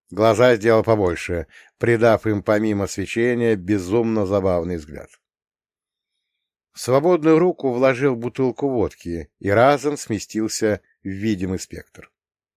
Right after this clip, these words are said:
Развеселить народ у меня не получилось. Все, включая цветочницу, с криками ужаса бросились в рассыпную.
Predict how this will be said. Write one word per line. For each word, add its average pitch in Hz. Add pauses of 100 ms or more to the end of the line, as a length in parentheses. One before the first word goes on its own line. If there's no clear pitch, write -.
(1400)
Развеселить 151
народ 170
у 147
меня 123
не 110
получилось. 90 (320)
Все, 147
включая 107
цветочницу, 135
с -
криками 120
ужаса 123
бросились 101
в -
рассыпную. 80